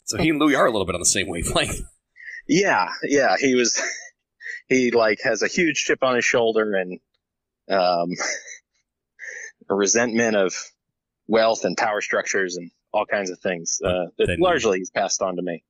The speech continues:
Speaker 1: But then yet is
Speaker 2: Um,
Speaker 1: a stockbroker, which, or give the opportunity for significant income and wealth and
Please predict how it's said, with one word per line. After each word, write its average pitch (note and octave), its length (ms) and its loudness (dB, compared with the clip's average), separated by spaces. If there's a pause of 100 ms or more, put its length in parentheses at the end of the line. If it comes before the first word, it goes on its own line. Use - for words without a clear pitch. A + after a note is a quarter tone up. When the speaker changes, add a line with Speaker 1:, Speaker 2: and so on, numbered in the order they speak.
(200)
Speaker 1:
But G#2 160 0
then F2+ 180 0
yet F2+ 360 2
is G2 100 -4
Speaker 2:
Um, E2+ 60 -2
Speaker 1:
a D#2+ 360 -6 (120)
stockbroker, E2 640 -4
which, D2+ 280 -10 (920)
or E2+ 280 -10 (300)
give A2+ 120 2
the G2+ 120 2
opportunity F2 560 -2
for D#2 160 -8
significant E2 580 -6
income D2 360 -12
and D2 180 -18
wealth C#2+ 240 -6
and - 140 -18